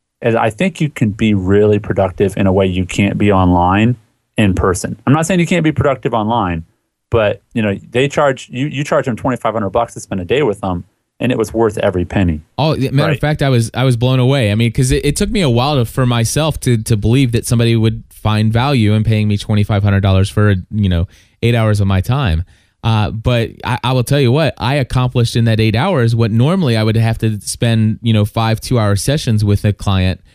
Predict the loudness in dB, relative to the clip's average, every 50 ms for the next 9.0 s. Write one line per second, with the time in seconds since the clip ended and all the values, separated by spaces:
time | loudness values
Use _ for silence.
0 | _ _ _ -2 0 0 2 2 2 2 0 0 0 -4 -2 0 0 0 0 0
1 | 0 2 2 2 2 2 2 2 2 2 2 0 0 -2 -2 -2 0 2 2 2
2 | 0 -2 0 0 0 2 2 0 0 0 0 -2 -2 -4 _ _ _ _ _ -2
3 | 0 0 0 2 0 0 2 2 2 0 0 0 0 0 -2 0 0 0 0 0
4 | -2 -2 -4 -6 -2 0 0 0 0 0 0 0 2 2 2 2 2 2 2 0
5 | 0 0 -2 -2 0 0 2 0 0 -2 -4 _ _ -6 -4 -2 -2 0 0 0
6 | 0 2 2 2 0 0 -4 -6 -6 -4 -2 0 0 0 0 0 -2 -2 -6 -8
7 | -8 -4 -2 -2 0 0 -2 -4 -2 0 0 0 0 -2 -4 -2 -2 0 0 0
8 | 0 -2 -2 0 0 0 0 0 2 0 0 2 2 2 2 2 2 0 -2 -4